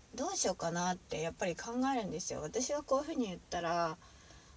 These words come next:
あのー、なんだろう、相手 <coughs> の方が、例えば嫌な気持ちになるのかなとか、そう、昨日やり取りしてて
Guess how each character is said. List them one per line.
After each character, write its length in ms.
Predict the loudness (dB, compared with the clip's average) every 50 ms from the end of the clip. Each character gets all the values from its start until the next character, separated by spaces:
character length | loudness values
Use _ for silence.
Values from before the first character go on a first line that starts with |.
| -10 -6
あ 160 | -4 -2 -2
の 280 | -2 -2 -4 -4 -6 -6 -8 -10 -10 -10 -10 -10 -10 -14 -16 -18 -20 -20 -20 -20 -20 -20 -20 -20 -20 -20 -20 -20 -20 -20 -20 -20 -20 -20 -20 -20 -20 -20 -20 -20 -20 -20 -20 -20 -20 -20 -20 -20 -20 -20 -20 -20 -20 -20 -20 -20 -20 -20 -10 -6
ー、 40 | -6
な 80 | -4
ん 100 | -4 -4
だ 80 | -6 -8
ろ 80 | -12
う、 40 | -12 -16 -18 -20 -20 -20 -20 -20 -20 -20 -20 -20 -20 -20 -20 -20 -20 -20 -20 -20 -20 -20 -20 -20 -20 -20 -16 -8
相 180 | -6 -4 -4 -4
手 300 | 2 4 6 6 6 4 0 -10 -20 0 4 6
<coughs> 280 | 6 6 6 4 0 -2
の 120 | -4 -4 0
方 300 | 0 0 0 0 -2 0
が、 280 | 0 2 2 2 0 -2 -8 -14 -20 -20 -20 -20 -20 -20 -20 -20 -16 -12 -12 -4 2
例 80 | 2 2
え 40 |
ば 100 | 4 4
嫌 140 | 4 4 4
な 140 | 2 0 0
気 120 | -2 -2
持 140 | -2 -4 -4
ち 240 | -4 -4 -4 -4 -4
に 220 | -4 -4 -4 -4
な 160 | -2 -2 -2 -2
る 100 | -4 -4
の 140 | -6 -8
か 160 | -10 -10 -10 -8
な 240 | -6 -6 -6 -6
と 120 | -6 -8 -10
か、 260 | -8 -8 -8 -6 -8 -8 -14 -20 -20 -20 -20 -20 -20 -20 -20 -20 -20 -20 -20 -20 -20 -20 -20 -20 -20 -20 -20 -20 -20 -20 -20 -20 -20 -20 -20 -20 -20 -16 -12
そ 180 | -8 -6 -6
う、 80 | -6 -6
昨 160 | -6 -6 -4
日 960 | -4 -2 -2 -2 -2 -2 -2 -4 -4 -4 -4 -4 -4 -6 -6 -6 -6 -6 -4 -4
や 120 | -2 0
り 120 | -2 -2
取 180 | -2 -2 -4 -4
り 60 | -4
し 60 | -6
て 180 | -6 -6 -8 -10
て 360 | -8 -6 -6 -6 -6 -6 -8